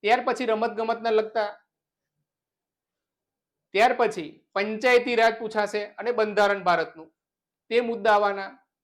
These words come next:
ત્યાર પછી ગુજરાતની સ્કીમો, કઈ કઈ સ્કીમો ચાલુ છે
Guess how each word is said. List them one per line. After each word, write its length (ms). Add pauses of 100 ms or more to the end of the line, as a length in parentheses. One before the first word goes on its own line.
(640)
ત્યાર 220
પછી 640
ગુજરાતની 540
સ્કીમો, 380
કઈ 260
કઈ 140
સ્કીમો 340
ચાલુ 340
છે 240